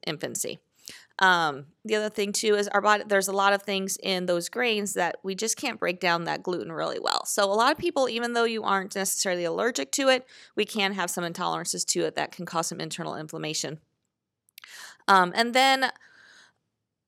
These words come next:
th-, where this can get difficult is many times our bodies are intolerant to just random foods out there, and we don't realize it until we s-, really start to, um, put patterns to what we're eating and how we're feeling.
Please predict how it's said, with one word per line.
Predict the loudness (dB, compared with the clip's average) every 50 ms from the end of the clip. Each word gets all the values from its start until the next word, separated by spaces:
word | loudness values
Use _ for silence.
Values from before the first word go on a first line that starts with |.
| _ -20
th-, | -18 -16 -16 -14 0
where | 4 8 10 10 10 10 8
this | 4 4 2 4 2
can | 2 -4 -2 0 0 0 2
get | 2 0 2 2
difficult | 0 0 0 -2 -4 0 2 4 4 4 2 0 -2 -2
is | 0 2 4 4 4 4 2 0 -4 -8 -12 -20 _ _ _ _ _ _ _ _ _ _ _ _ _ _ _ _ _ _
many | -4 0 0 0 0 0
times | -2 0 2 2 2 4 4
our | 2
bodies | 4 6 6 6 6 4 2 2
are | 4 4 4 4
intolerant | 2 0 -2 -2 0 2 2 4 4 2 0 -2 -4
to | -4 -4 -2 -2 -2 -2
just | -2 0 0 0 0 0 0
random | 2 2 2 4 2 0 0 -2
foods | -2 -2 -2 0 2
out | 2 0 0 0
there, | -2 -4 -2 -4 -6 -10 -10 -6 -2
and | 0 0
we | 2 2
don't | 2 2 2 2
realize | 0 0 2 4 2 2 2
it | 0 0
until | -2 -2 -2 -2 -2 0 0
we | 0 0
s-, | 0 -2 -2
really | 0 0 0 2 0
start | 0 -2 0 0 0 0 0
to, | -4 -6 -4 -2 -2 -2 -2 -4 -6 _ _ _ _ _ _ _ _ _ -4
um, | -2 -2 -2 -2 -4 -2
put | 0 0 0 2
patterns | 0 2 4 4 4 4 0 -2 -4 -4
to | -4 -4 -4 -2
what | 2 2 2 2
we're | 2 -2
eating | -2 -4 -6 -6 -6 -6 -6
and | -6 -8
how | -6 -6 -6 -4
we're | -4 -6
feeling. | -6 -6 -6 -4 -4 -4 -6 -8 -12 -16